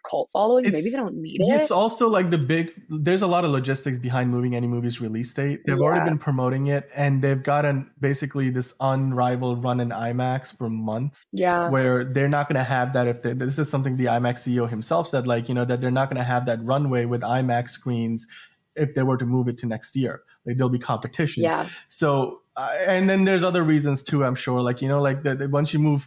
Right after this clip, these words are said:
Speaker 2: a certain set of movies, you gotta move a certain other set of movies because
Speaker 1: That also makes
Speaker 2: there's
Speaker 1: sense.
Speaker 2: no, like, such
Speaker 1: And
Speaker 2: thing as empty
Speaker 1: Barbenheimer
Speaker 2: dates,
Speaker 1: should
Speaker 2: so.
Speaker 1: wind down by the time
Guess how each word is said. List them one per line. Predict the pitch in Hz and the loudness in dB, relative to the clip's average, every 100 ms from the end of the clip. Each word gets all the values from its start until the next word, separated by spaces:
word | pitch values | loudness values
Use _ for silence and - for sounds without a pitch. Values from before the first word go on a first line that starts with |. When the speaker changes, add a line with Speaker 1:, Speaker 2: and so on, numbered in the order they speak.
| - | -6
Speaker 2:
a | 151 131 | -8 -6
certain | - 165 | -2 0
set | 156 151 | 0 2
of | 143 | 2
movies, | 147 143 131 | 2 2 2
you | |
gotta | 131 139 | 0 2
move | 139 135 | 2 0
a | 127 | 0
certain | 147 135 | -2 -2
other | 160 151 | 0 0
set | 151 139 | 2 0
of | |
movies | 135 135 135 127 | 0 0 0 -2
because | 127 131 | -2 0
Speaker 1:
That | 185 | 2
also | 180 180 - | 2 2 0
makes | 185 170 - | -2 -4 -2
Speaker 2:
there's | 175 151 151 | 2 2 4
Speaker 1:
sense. | |
Speaker 2:
no, | 165 160 | 2 4
like, | 151 | 2
such | 156 320 | 0 0
Speaker 1:
And | |
Speaker 2:
thing | - | 2
as | 247 262 | 2 4
empty | 311 | 2
Speaker 1:
Barbenheimer | 302 311 339 349 | 2 2 2 0
Speaker 2:
dates, | 277 | -2
Speaker 1:
should | - - 220 220 | -4 -2 -2 -2
Speaker 2:
so. | 196 117 190 | -4 -4 -2
Speaker 1:
wind | 180 175 180 165 | 0 -2 -6 -4
down | 165 147 131 135 165 | -2 -2 -4 -8 -6
by | - 151 147 151 | 0 2 2 -2
the | 160 | -4
time | - 151 143 143 151 | -6 -6 -6 -6 -12